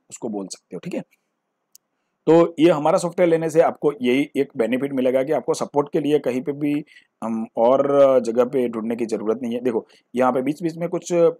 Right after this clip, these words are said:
ये पेड कस्टमर आ रहा है और वेरीफाई कस्टमर है, तो ये यहाँ पे शो हो रहा है, ठीक है। तो ये सब सारा डेटा, अ, आपको Excel शीट में मिल जाएगा, तो आप, अ, डाउनलोड करके इ-, ये उसको चेक कर सकते हो और चेक करने के बाद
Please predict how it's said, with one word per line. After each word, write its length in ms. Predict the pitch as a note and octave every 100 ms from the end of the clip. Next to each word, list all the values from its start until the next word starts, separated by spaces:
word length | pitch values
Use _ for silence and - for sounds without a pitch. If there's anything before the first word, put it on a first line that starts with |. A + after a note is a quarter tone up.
| C#3
ये 200 | C3 B2+
पेड 240 | C3+ C#3+
कस्टमर 360 | D3+ - D#3 D3+
आ 140 | D3+
रहा 120 | D3+
है 240 | D#3 D3+ D3
और 200 | B2+ A2+
वेरीफाई 320 | A2+ A#2 C3 D3
कस्टमर 380 | C3+ D3+ D3
है, 80 | C#3+ - _ _
तो 80 | A2+
ये 120 | A#2
यहाँ 180 | A#2+ G#2+
पे 160 | C#3 - -
शो 160 | -
हो 100 | G#2
रहा 100 | F#2+
है, 60 | F#2+
ठीक 160 | F3+ F#3
है। 60 | - _ _ _ _
तो 80 | -
ये 200 | D3 F3
सब 140 | F3 F#3
सारा 340 | F3+ E3 F3
डेटा, 420 | F3 D#3+ F3 F3 F3 _
अ, 40 | C#3+
आपको 800 | D3 C#3+ C#3 - E3 D3 C3 C#3 B2+
Excel 260 | - C#3
शीट 100 | C#3
में 120 | D3+
मिल 160 | D3 D3
जाएगा, 400 | C3+ C3 B2+ C3+
तो 600 | - - B2+ C3 B2+ B2 B2+ _ _ -
आप, 160 | A2+ - _ _
अ, 40 | A#2
डाउनलोड 420 | A2 G#2+ A#2+ D#3
करके 260 | D3+ B2+ E3+
इ-, 160 | E3+
ये 260 | B2+ - A#2
उसको 240 | A2 -
चेक 220 | G#2+ B2 B2
कर 100 | C#3+
सकते 320 | C3 C3 -
हो 80 | D3+
और 160 | C#3+ A#2
चेक 180 | B2
करने 280 | A#2+ A#2+ A2+
के 100 | G#2
बाद 320 | G#2+ G#2+ A2